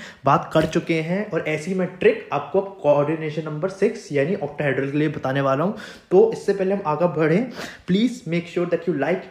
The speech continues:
share and subscribe my channel। Target हमने रखा हुआ है twenty likes का और अगर आप चाहते हैं कि ऐसी tricks आपको मिले, आपके साथ वालों को मिले, तो आप share भी कीजिए इस video को। तो let's start। तो हमने इससे पहले, पहले वाली video में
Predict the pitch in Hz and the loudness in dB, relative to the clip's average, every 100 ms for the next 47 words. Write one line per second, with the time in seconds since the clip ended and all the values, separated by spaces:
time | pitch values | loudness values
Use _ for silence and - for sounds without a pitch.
0 | - - 160 180 - - 156 151 151 - | -16 -2 4 4 4 -4 -4 -2 -4 2
1 | 175 185 180 180 170 165 208 233 - - | 4 4 2 -2 -2 -2 -2 -4 -12 -2
2 | 160 165 165 196 170 160 175 156 165 160 | 2 4 4 2 0 0 0 2 2 2
3 | 160 165 175 190 190 156 156 196 165 147 | 2 2 2 2 0 -4 0 2 2 2
4 | 143 - 175 208 - - - 143 160 180 | 0 -4 -2 -2 -4 -12 -4 2 4 2
5 | - - 151 175 190 185 170 156 170 175 | -2 -4 2 4 4 4 4 2 0 -2
6 | 160 151 - 185 - 196 - - - - | -2 -2 -4 -4 0 -2 -2 -14 -16 -2
7 | 135 - 175 165 156 160 156 165 170 165 | -2 2 2 4 4 4 2 -2 -4 -2
8 | 170 160 156 151 147 185 180 175 - 147 | 0 0 0 -2 0 0 -2 -4 -4 2
9 | 147 156 190 180 143 165 165 147 135 131 | 4 4 0 -2 0 0 -2 -4 -2 -2
10 | 135 185 - - - 147 156 175 - 123 | -2 -4 -4 -8 -2 0 0 -2 -2 -4
11 | 107 - - - - - - 220 214 180 | -4 -10 -20 -20 -20 -4 4 4 4 0
12 | 196 208 240 240 226 220 226 202 202 220 | 4 4 4 4 2 4 2 4 4 4
13 | 185 175 190 170 175 165 170 254 | 4 4 4 4 2 2 0 -2